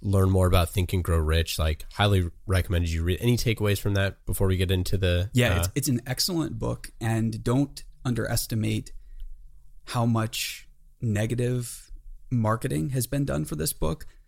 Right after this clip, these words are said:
Speaker 2: by less than scrupulous actors in the modern day real estate, self-improvement, uh, life coach space, basically. So these folks have unfortunately really, really hurt the underlying message of what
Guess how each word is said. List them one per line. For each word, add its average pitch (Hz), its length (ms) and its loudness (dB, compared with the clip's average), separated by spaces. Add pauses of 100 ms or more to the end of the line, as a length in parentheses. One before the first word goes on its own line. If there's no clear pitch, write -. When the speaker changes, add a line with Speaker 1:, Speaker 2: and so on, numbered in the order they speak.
(140)
Speaker 2:
by 110 760 0
less 131 260 0
than 127 180 0
scrupulous 117 720 -2
actors 110 680 -4
in 110 260 0
the 107 340 -4 (320)
modern 110 580 2
day 113 460 -2 (840)
real 123 340 4
estate, 110 540 0 (160)
self-improvement, 117 1300 2
uh, 113 320 -6 (580)
life 123 360 0
coach - 340 -2
space, - 340 -4
basically. 113 400 -4
So 123 140 -2
these 117 380 2
folks 113 340 -4
have 113 220 -6
unfortunately 113 960 -2 (480)
really, 151 420 0
really 131 280 0
hurt - 460 -2
the 113 460 -4
underlying 113 460 0
message 113 460 -4
of 107 180 -6
what 110 240 -2